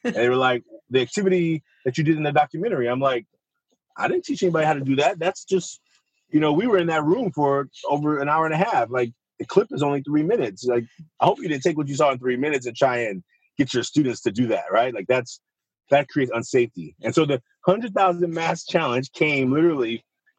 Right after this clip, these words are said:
out of me trying to not get blamed for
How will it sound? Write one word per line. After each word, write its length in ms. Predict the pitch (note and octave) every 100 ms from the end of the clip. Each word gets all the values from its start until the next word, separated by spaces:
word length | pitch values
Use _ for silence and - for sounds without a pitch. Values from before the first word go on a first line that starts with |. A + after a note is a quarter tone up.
| -
out 180 | C3 C#3
of 140 | C3
me 300 | B2+ D3 F#3
trying 360 | F3 F3+ D#3 D3
to 60 | C3+
not 200 | C3+ C#3+ - A#2+
get 180 | C3 A2
blamed 600 | A#2 C3 B2+ A#2+ A2+ A2+ _ _ _
for 140 | -